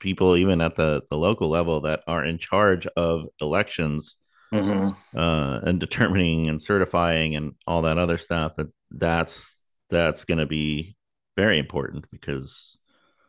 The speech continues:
Speaker 1: you know, I mean, there, <laughs> there are
Speaker 2: Right.
Speaker 1: people looking, there, they ran plenty of people that, that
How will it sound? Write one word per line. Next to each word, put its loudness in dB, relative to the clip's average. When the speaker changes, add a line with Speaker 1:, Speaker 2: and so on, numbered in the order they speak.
Speaker 1:
you -6
know, 0
I -2
mean, -2
there, -2
<laughs> -12
there 0
are 10
Speaker 2:
Right. 10
Speaker 1:
people 2
looking, 2
there, 2
they 0
ran 2
plenty -2
of -4
people 0
that, -4
that -4